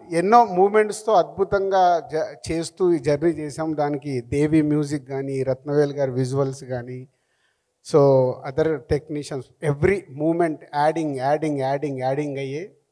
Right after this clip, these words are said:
ఈ ఆర్య తయారైనప్పుడు. So ఈ ఆర్య తయారవ్వటానికి సుక్కు, it's a హండ్రెడ్ పర్సెంట్ your baby. So నువ్వు మీలో ఉన్నవన్నీ రైట్ రూట్లో, రైట్, రైట్,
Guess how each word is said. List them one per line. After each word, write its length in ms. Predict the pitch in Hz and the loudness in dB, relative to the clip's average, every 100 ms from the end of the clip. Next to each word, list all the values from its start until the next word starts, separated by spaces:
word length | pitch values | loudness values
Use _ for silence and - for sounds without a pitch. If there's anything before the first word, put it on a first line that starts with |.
| _ | _
ఈ 120 | 147 135 | -8 -6
ఆర్య 360 | 127 143 156 | -4 -2 -4
తయారైనప్పుడు. 840 | 135 135 135 135 123 120 117 123 180 _ _ - | -4 -4 -4 -4 -8 -10 -12 -20 -20 _ _ -6
So 280 | 151 131 123 - _ 139 | -2 -2 -4 -10 _ -6
ఈ 60 | |
ఆర్య 360 | 131 139 147 156 | -2 -2 2 0
తయారవ్వటానికి 920 | 147 139 147 139 135 139 135 135 165 - _ _ _ | 2 0 0 0 -2 -4 -6 -10 -16 -20 _ _ _
సుక్కు, 500 | - 165 190 143 - _ _ _ | -10 -4 -2 -2 -4 _ _ _
it's 160 | 147 180 | -10 -8
a 40 | - | -8
హండ్రెడ్ 240 | 135 143 143 143 | -8 -6 -6 -4
పర్సెంట్ 340 | 135 156 139 | -6 -8 -12
your 240 | 139 139 | -6 -4
baby. 460 | 143 139 147 139 117 - - _ _ _ _ _ _ _ - | -4 -2 2 4 2 -2 -20 _ _ _ _ _ _ _ -2
So 80 | 170 | 0
నువ్వు 220 | 156 165 | 2 2
మీలో 720 | 175 156 165 190 196 208 220 - - | 2 2 2 4 8 10 8 2 -6
ఉన్నవన్నీ 720 | 160 175 202 202 180 196 247 - - - - - - 139 143 | -4 4 6 8 6 2 -6 -10 -20 -20 -20 -20 -20 -6 6
రైట్ 300 | 190 262 277 | 6 6 2
రూట్లో, 640 | 233 240 - 220 175 120 - - 143 | 2 0 2 4 4 2 -8 -16 0
రైట్, 320 | 170 196 202 | 2 2 2
రైట్, 440 | 185 165 175 170 | 4 4 2 0